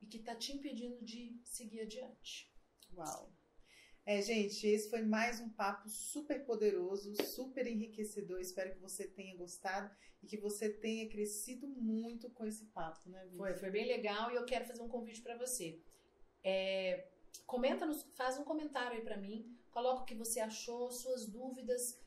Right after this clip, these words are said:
Speaker 1: quero responder todas elas. E mais, me dá dica pra próximos temas, é super importante pra mim, suas críticas positivas e negativas. E de-, mais, manda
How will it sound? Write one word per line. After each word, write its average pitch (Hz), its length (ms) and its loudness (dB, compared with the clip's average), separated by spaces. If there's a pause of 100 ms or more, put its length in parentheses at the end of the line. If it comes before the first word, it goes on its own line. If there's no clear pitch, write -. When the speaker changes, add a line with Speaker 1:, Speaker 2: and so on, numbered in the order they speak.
(100)
Speaker 1:
quero 240 180 2
responder 240 440 -2
todas 247 400 4
elas. 226 360 0 (240)
E 359 140 6
mais, 320 320 8
me 277 100 2
dá 320 180 6
dica 320 340 2
pra 277 140 6
próximos 277 480 4
temas, 269 540 0
é 220 60 -2
super 320 680 -2 (220)
importante 294 640 0
pra 269 180 2
mim, 220 280 -2
suas - 500 0
críticas - 800 0 (240)
positivas 381 680 2 (100)
e 392 100 -8
negativas. 403 760 2
E 302 100 0
de-, 311 140 -2
mais, 240 440 2 (220)
manda 302 480 4